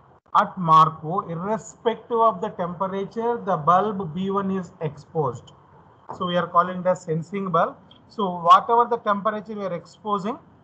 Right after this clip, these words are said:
you should maintain the mercury in the bulb B two at this point. Clear? This is the first condition. The level of the mercury in bulb B two should be at zero level. Okay,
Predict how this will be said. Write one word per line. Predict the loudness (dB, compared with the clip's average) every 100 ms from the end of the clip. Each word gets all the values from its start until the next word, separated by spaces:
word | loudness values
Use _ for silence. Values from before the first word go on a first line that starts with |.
| -12
you | -10
should | -8 -6 -4
maintain | -2 -2 -2 0 0 2 0
the | 0
mercury | 0 -4 -8 -8 -6 -4
in | -2 0
the | 2
bulb | 4 2 0 -6
B | -6 -4
two | -2 0
at | 0 -4
this | -14 -14
point. | -10 -8 -10 -14 _ _ _ _ _ _ _ -6
Clear? | 0 0 -2 -10
This | -6 -4
is | 0
the | 4
first | 4 4 0 -6
condition. | -4 -4 -8 -12 -18 _ _ _ _
The | -4
level | 0 0 2 2
of | 4
the | 2
mercury | 0 -2 -6 -4 -2
in | -2 0
bulb | 0 0 -2 -4
B | -4 -2
two | -4 -4
should | -6 -8
be | -6
at | -4 -4 -4
zero | -6 0 0
level. | 0 -6 -8 -14 _ _ _ _ _
Okay, | -4 -2